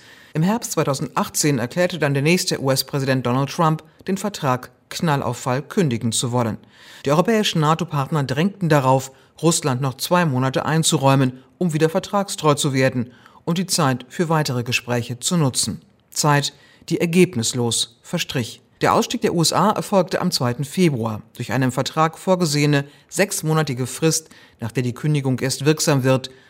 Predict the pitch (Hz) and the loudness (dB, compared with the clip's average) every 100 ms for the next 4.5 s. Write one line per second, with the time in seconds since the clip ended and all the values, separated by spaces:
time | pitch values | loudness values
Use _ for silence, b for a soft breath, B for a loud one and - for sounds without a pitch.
0 | B - 190 175 196 202 165 139 - 165 | B -2 0 2 2 2 -2 -2 -2 0
1 | 160 165 185 139 127 - - b b - | 0 -2 -2 0 0 -2 -8 b b -6
2 | 131 - 185 135 117 - 120 123 123 120 | -4 0 2 2 -2 -2 -4 0 0 0
3 | 113 - 127 123 127 151 151 - - 185 | -4 -4 -4 -2 -2 -4 -6 -18 -2 0
4 | 131 117 117 104 | 0 -2 -6 -8